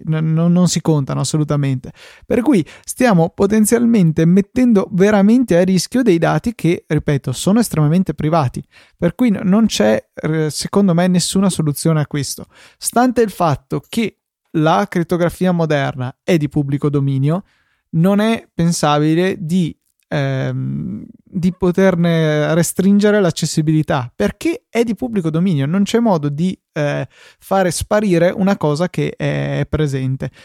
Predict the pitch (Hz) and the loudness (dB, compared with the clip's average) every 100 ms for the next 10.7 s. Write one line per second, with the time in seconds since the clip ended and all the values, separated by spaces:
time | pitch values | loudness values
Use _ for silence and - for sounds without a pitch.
0 | _ - 214 208 175 165 - 185 175 165 | _ 0 0 2 0 0 0 -2 2 2
1 | 151 143 131 165 180 202 139 131 165 - | 2 0 0 0 0 0 0 -2 -2 -4
2 | _ _ _ - 269 247 147 135 131 - | _ _ _ -2 0 0 -2 -4 -8 -8
3 | 247 262 185 - 160 160 165 139 - - | -4 -2 0 0 -2 0 0 -2 -4 -6
4 | 208 214 175 160 156 156 156 160 160 147 | -2 0 0 -2 -2 -2 -2 0 0 0
5 | 143 165 185 170 139 139 160 175 135 139 | 0 0 0 0 -2 0 0 0 -2 -4
6 | 147 135 127 180 - - - _ - 160 | -2 -4 -4 -4 -8 -20 -20 _ -2 2
7 | 151 139 135 135 - 202 202 165 147 160 | 4 2 0 -2 0 0 2 -2 -2 -4
8 | - 156 143 - 240 - _ 190 170 - | -4 -4 -2 -2 -2 -4 _ 2 2 0
9 | 190 - 220 190 165 175 143 139 175 180 | -6 -2 -2 0 -2 -2 -2 -4 -4 -6
10 | - 143 131 131 127 131 - | -4 -4 -4 -4 -4 -6 -10